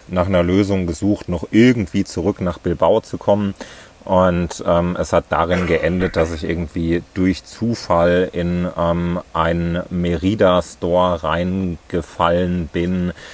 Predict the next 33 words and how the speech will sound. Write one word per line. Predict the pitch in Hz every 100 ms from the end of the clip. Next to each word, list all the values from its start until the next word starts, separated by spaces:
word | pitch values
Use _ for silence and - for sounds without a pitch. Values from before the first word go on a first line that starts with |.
| - -
äh, | 90 87
der | 85 85 80
gleichzeitig | 85 80 87 - 82 82 82 82
irgendwie | 82 76
die | 82 80
ganze, | 78 85 - 87 85 87 90
äh, | 87 85 82 80 82 80
äh, |
Garantie | 90 80 85 82 - 95 98
und | 98 85 82
so | - 90 95
Abwicklung | 80 - 90 - 85 85 82 87 80
für | - 85
Spanien | 80 - 80 82
und | 80
Portugal | - 82 90 80 78
gemacht | 73 78 - -
hat. | 80 -
Das | 78
heißt, | 76 -
die | -
hatten | - -
ein | 80
ganzes | 76 80 - - 110
Hochregallager | 95 - 80 76 73 76 71 71 131
voll | - - 78
mit | 73 -
Schaltwerken. | 71 69 - 71 67 71 - - - - -
Und | 95
es | 98 -
war | 87
purer | - 82 78
Zufall. | - 87 82